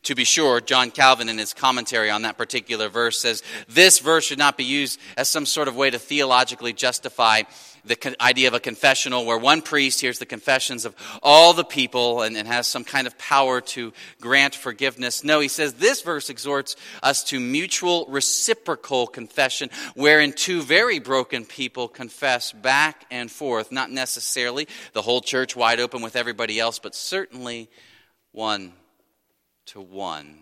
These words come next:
And now I think this is where some of us grow anxious. I mean, how could, how could we possibly tell a sister or a brother of our failings, our, our sins, our, our weakness, the things about which we know we should be more mature,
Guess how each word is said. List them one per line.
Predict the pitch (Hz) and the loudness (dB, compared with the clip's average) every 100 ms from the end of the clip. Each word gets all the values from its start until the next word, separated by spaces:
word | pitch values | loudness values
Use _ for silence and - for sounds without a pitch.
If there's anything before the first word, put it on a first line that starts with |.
| 78 _ _ _ _ _ _ _ _ _ _ _ _ _ _ _ _ _ _ _ _ _ _ _ _ _ _ _ _ _ _ _ _ - | _ _ _ _ _ _ _ _ _ _ _ _ _ _ _ _ _ _ _ _ _ _ _ _ _ _ _ _ _ _ _ _ _ -16
And | 101 | -4
now | 110 | -2
I | 107 | -2
think | 120 101 | -6 -12
this | 113 - | -12 -12
is | 92 | -10
where | 98 | -8
some | 92 113 95 | -8 -8 -10
of | 90 | -12
us | 87 - | -12 -12
grow | 92 87 | -12 -12
anxious. | - 92 - 82 82 - - _ _ _ _ _ _ _ _ _ _ _ _ | -10 -12 -10 -12 -12 -14 -16 _ _ _ _ _ _ _ _ _ _ _ _
I | 104 | -14
mean, | 104 | -6
how | 120 123 | -2 -2
could, | - - - - _ _ _ _ _ _ _ _ _ _ _ - | -4 -16 -18 -20 _ _ _ _ _ _ _ _ _ _ _ 2
how | 160 | 2
could | 160 131 | 2 -2
we | 131 | -2
possibly | 135 143 135 107 | 2 2 2 -6
tell | 104 120 104 | -4 -2 -2
a | |
sister | - 127 - 107 | -4 -4 -4 -4
or | 98 95 | -4 -4
a | |
brother | 90 113 110 98 | 0 0 0 -2
of | 95 | -2
our | 95 92 | -2 -4
failings, | - 139 123 95 92 95 - | -2 0 0 0 -6 -8 -2
our, | 110 104 - - - - | 0 0 -6 -20 -20 -10
our | - | -6
sins, | 107 - 165 160 135 127 | -2 0 2 2 0 -2
our, | 117 110 | -2 0
our | 113 104 | 0 0
weakness, | 127 135 135 120 - | 0 -2 -2 -4 -4
the | 117 | -6
things | - 135 131 | -8 -8 -6
about | 120 110 123 113 | -2 2 2 0
which | 113 113 | -8 -8
we | 120 | -10
know | 117 117 113 | -6 -6 -6
we | 110 | -8
should | - 101 | -10 -10
be | 104 | -10
more | 101 107 | -10 -10
mature, | 95 - - 143 123 | -10 -12 -6 -4 -4